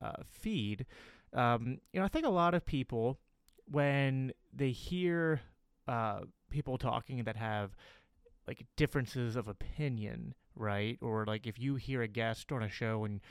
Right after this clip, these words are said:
you don't have his position, you then look to the host and want him to make all the arguments that you would make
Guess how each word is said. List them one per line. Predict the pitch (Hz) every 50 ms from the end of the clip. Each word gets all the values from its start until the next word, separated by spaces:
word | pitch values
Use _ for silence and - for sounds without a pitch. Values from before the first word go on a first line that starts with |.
| - - - - -
you | - 135 156
don't | 165 160 - -
have | 123 131 143 139 139 127
his | 113 131 131 123 104
position, | - - 120 104 110 123 120 - - 123 110 107 107 104 - - - - - - - - - _ _ _ _ _
you | - 147 165
then | 170 233 214 196
look | 214 202 - -
to | - 202 170
the | 131 135 123
host | 120 180 190 185 120 - - - - - - _ -
and | 147 151 143 139 131 127 123 113 -
want | - 123 110 135 160 170 151
him | 135 113 131 143 143 135 127 113
to | - 127 117 107 104 95 - _ _ _ _ _ _ - - - - _ -
make | 131 123 -
all | 131 131 135 139
the | 123 123
arguments | - 120 123 123 123 120 123 120 123 120 - -
that | - - - -
you | 110 165 202
would | 208 196 190 180 160
make | 170 170 165 160 156 160 156 - -